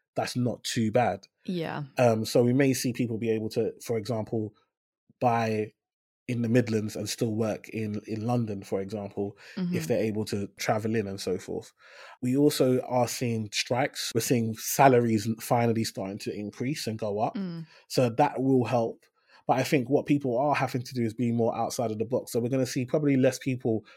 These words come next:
Speaker 1: buying on their own and more people either buying with a friend, buying with a partner, um, buying with a family member.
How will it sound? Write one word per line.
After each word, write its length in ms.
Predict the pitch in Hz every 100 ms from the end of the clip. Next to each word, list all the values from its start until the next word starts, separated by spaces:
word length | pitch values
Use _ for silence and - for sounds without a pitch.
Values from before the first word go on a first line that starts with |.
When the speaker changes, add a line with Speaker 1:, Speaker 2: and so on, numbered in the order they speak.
| _ -
Speaker 1:
buying 320 | 135 123 120
on 180 | 104 113
their 200 | 110 107
own 480 | 135 123 101 107 143 - - _
and 100 | 120
more 260 | 113 135 123
people 280 | 131 113 120
either 260 | 117 113
buying 380 | 110 127 120 113
with 140 | 117
a 60 | 107
friend, 560 | - 151 143 135 127 -
buying 240 | 110 110
with 100 | 107
a 80 | 101
partner, 600 | - 139 135 95 127 123 123 - - -
um, 300 | 117 110 104
buying 320 | - 127 120
with 140 | 113 107
a 60 |
family 400 | - 151 131 113
member. 400 | 107 104 104 101